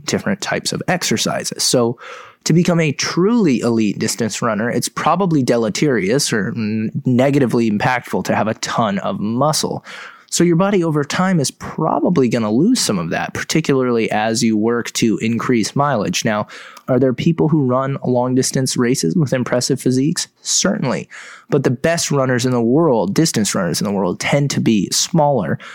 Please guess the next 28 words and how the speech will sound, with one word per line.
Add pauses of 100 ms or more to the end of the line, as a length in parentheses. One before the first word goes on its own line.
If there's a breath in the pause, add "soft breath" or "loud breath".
(180 loud breath)
because
to
perform
at
the
highest
level, (300 loud breath)
having
all
that
extra
muscle
isn't
beneficial.
So
if
you're
somebody
who
really
wants
to
do
this
at
the
highest
level,